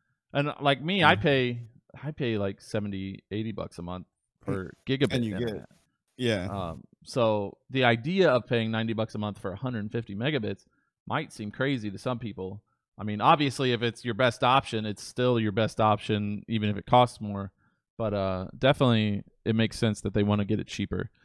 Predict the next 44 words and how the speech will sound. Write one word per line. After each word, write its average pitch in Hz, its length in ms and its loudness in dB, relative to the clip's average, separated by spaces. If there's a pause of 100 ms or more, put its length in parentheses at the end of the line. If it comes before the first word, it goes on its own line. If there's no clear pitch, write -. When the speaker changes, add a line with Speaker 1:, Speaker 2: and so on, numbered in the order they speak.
(260)
Speaker 1:
Uh, 104 320 2
and 156 120 2
that's 196 200 2
gonna 165 160 4
happen. 110 520 0
That'll 151 200 4
happen 135 240 4
over 117 160 0
time. 110 360 -2 (360)
Obviously, 143 520 4
there's 120 200 -2
a 117 40 -6
huge 123 180 0
upfront 123 340 0
cost 117 320 2
just - 260 -2
for - 100 -6
getting 117 280 0
this 113 160 0
thing 113 160 2
off 107 160 4
the 104 80 -6
ground 120 340 2
because 107 240 -4
they're 104 160 -4
literally 110 460 2
launching 110 500 0
satellites 110 460 -2
into 98 180 -8
space, 113 400 -6
which 101 120 -12
is 101 140 -12
not 110 320 -4 (560)
a 107 120 0
cheap 117 320 -6
<laughs> - 80 0
proposition. 139 680 0 (540)
Uh, 98 380 -2
so 98 500 -4 (400)
right 110 380 4
now, 117 420 8
it's 104 160 2
expensive. 104 640 -4
But 104 240 0